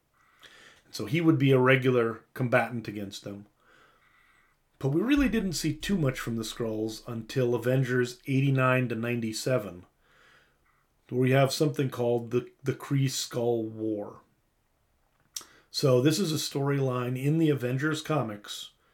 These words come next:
from nineteen seventy-two, where the Avengers are actually sucked into this interstellar conflict between the Kree Empire and the Skrull Empire, who have been enemies for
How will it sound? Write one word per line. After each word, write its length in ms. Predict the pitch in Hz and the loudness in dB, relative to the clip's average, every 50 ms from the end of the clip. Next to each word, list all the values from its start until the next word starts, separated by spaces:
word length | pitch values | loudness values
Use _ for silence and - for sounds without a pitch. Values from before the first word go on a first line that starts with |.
| _ _ _ _ _ _ _ _ | _ _ _ _ _ _ _ _
from 320 | _ - - 139 139 147 | _ -8 -4 0 0 2
nineteen 380 | 147 143 156 151 - 165 170 156 | 2 0 0 -2 -2 -4 -4 -2
seventy-two, 720 | - 139 135 139 156 165 160 - - 127 110 101 101 110 - - _ _ _ _ - _ _ _ | 0 0 0 0 0 0 -2 -2 -4 -4 -2 -2 -4 -6 -10 -16 _ _ _ _ -20 _ _ _
where 100 | 120 117 | -2 2
the 100 | 123 120 | 2 2
Avengers 460 | 113 123 143 156 151 165 160 135 127 | 2 2 0 0 0 0 0 0 2
are 100 | 135 131 | 2 2
actually 360 | 127 127 127 - - 139 117 | 2 2 0 -2 -4 -4 -4
sucked 440 | - - - 147 139 139 - - 143 | -4 -4 -2 -2 -2 -4 -4 -4 -2
into 160 | 135 131 123 | 0 0 0
this 240 | 117 120 - - - | -2 -4 -8 -6 -4
interstellar 520 | 147 160 165 143 - - 147 135 127 123 | 0 0 0 0 0 0 0 0 0 -2
conflict 720 | - - - 156 185 202 185 - - - - - - - - - - - - - - - | -4 -2 0 2 2 2 0 -2 -6 -10 -12 -12 -14 -16 -16 -18 -18 -20 -20 -20 -16 -14
between 300 | - - - 131 120 110 | -12 -2 0 0 2 2
the 80 | 110 | -2
Kree 340 | - - - - 175 190 202 | -4 -6 -6 -2 0 2 2
Empire 540 | 190 185 139 151 160 170 170 170 170 180 - - | 2 2 0 -2 -2 -2 0 -2 -2 -2 -4 -2
and 140 | 143 139 135 | 0 2 2
the 60 | 135 | 2
Skrull 840 | 131 - - - - - - - - 139 139 139 123 107 101 104 | 2 0 -2 -4 -6 -10 -6 -2 2 4 4 4 4 2 -2 -6
Empire, 380 | 101 98 - - 107 - - - - - - - - | -8 -8 -8 -10 -10 -10 -12 -12 -14 -14 -14 -16 -6
who 160 | - 135 113 | -4 2 6
have 220 | 135 131 117 113 110 | 6 6 6 4 2
been 400 | 127 123 120 120 117 113 110 - - - - - - | 2 4 4 4 2 0 -4 -6 -12 -20 -20 -12 -6
enemies 600 | 147 160 170 175 160 160 156 156 151 147 135 - | -2 2 2 4 4 4 2 2 2 2 0 -2
for 400 | - - - 113 110 110 104 - | -4 -6 -4 -4 -2 -2 -4 -6